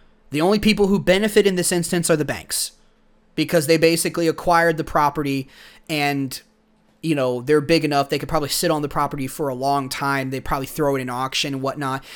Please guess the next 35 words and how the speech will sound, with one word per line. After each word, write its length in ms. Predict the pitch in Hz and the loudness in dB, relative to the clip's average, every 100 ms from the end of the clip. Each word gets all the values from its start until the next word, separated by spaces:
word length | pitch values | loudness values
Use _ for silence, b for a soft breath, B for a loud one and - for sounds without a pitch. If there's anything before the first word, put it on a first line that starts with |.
| B | B
You 80 | 254 | 4
know, 80 | 262 | 8
they 100 | 254 | 8
might 200 | 240 214 | 8 4
take 180 | 196 170 | 2 2
a 40 | |
loss 400 | 151 147 160 160 | 4 6 4 4
on 200 | 170 147 | 0 2
it. 160 | 160 170 | 0 -2
Kinda 220 | 170 160 | -4 -2
depends 520 | 151 - 147 151 151 | -2 -2 -2 -2 -2
on 260 | 139 135 135 | 0 -2 -2
what 180 | 135 - | -6 -4
happened 420 | 143 139 147 139 | -4 -4 -4 -6
with 100 | 135 | -6
the 60 | |
mortgage 580 | 131 135 147 143 147 139 | -6 -2 -4 -2 -6 -6
and 160 | 139 127 | -8 -8
when 220 | 139 139 | -8 -8
it 80 | 113 | -10
was 160 | 117 | -12
purchased 420 | - 170 160 151 151 | -6 -4 -2 -4 -6
and 100 | 143 | -6
all 120 | 127 | -6
that, 160 | 123 | -8
and 280 | 127 90 123 - | -12 -16 -10 2
all 160 | 190 | 2
that 160 | 143 - | 2 -4
kind 120 | 117 | -8
of 60 | 110 | -4
stuff. 220 | 180 135 | -4 -2
But 200 | 160 B B B B | -2 B B B B
the 60 | 175 | -4
fact 300 | 196 190 - | 0 0 2
remains, 560 | 170 233 247 196 165 | 2 2 2 0 -4